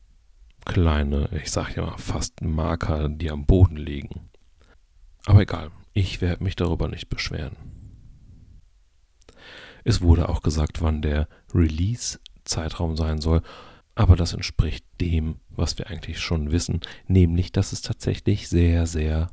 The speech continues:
bald sein soll. Das heißt, Anfang bis Mitte Juni wurde uns genannt. Und dann war dieser Teil schon wieder vorbei. Es ging dann weiter mit den nächsten Projekten, über die erzählt wurde,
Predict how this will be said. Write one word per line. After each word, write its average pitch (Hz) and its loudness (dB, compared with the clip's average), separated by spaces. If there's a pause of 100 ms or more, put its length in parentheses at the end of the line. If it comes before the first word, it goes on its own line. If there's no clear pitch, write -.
(120)
bald 85 -6
sein - -10
soll. - -14 (320)
Das - 0
heißt, - 0
Anfang 101 2
bis - 2
Mitte 78 0
Juni 78 2
wurde - -4
uns - -8
genannt. - -10 (580)
Und 95 0 (320)
dann 80 -4
war 92 2
dieser 82 0
Teil 85 -2
schon 90 2
wieder 90 2
vorbei. 104 0 (1700)
Es 113 0
ging 92 0
dann 90 2
weiter 85 2
mit 80 -4
den 78 -2
nächsten 92 0
Projekten, 87 -2
über 78 0
die 80 -2
erzählt 80 -4
wurde, 78 -2